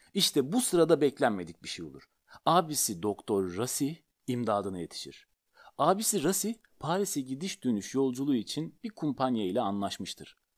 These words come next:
Muhsin'e de küçük bir cep harçlığı vermiştir. Oraya vardığında küçük de bir oda tutar. Sabah olur olmaz bir gazete alır eline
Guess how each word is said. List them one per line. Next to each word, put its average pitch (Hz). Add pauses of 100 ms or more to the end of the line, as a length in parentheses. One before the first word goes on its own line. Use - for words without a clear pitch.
(400)
Muhsin'e 135
de -
küçük 196
bir 123
cep 110
harçlığı 90
vermiştir. - (580)
Oraya 135
vardığında 120
küçük -
de 98
bir 127
oda 95
tutar. - (460)
Sabah 120
olur 139
olmaz 113
bir 127
gazete 113
alır 80
eline 85